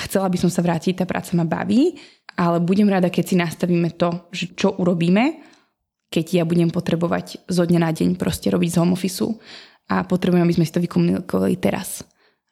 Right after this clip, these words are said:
Alebo častokrát tá situácia okolo polovičného úväzku alebo čiastočného úväzku, kde sa na začiatku tie strany dohodnú, že, a, „vyjednala som si skrátený úväzok, je to paráda.“ A nakoniec vlastne robia za skrátenú plácu, ale robia full time.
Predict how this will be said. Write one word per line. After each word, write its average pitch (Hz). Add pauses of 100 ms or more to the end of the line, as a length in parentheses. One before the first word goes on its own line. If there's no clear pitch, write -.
Alebo 180
častokrát 180 (320)
tá 185
situácia 180
okolo 175
polovičného 175
úväzku 180
alebo 185
čiastočného 180
úväzku, 180
kde 180
sa 180
na 175
začiatku 175 (340)
tie 180
strany 170
dohodnú, 170
že, 180 (400)
a, 180
„vyjednala 190
som 180
si 185
skrátený 196
úväzok, 175
je 175
to 180
paráda.“ 180 (320)
A -
nakoniec 185
vlastne 185
robia 180
za 180
skrátenú 185
plácu, 185 (400)
ale 175
robia 165
full 160
time. -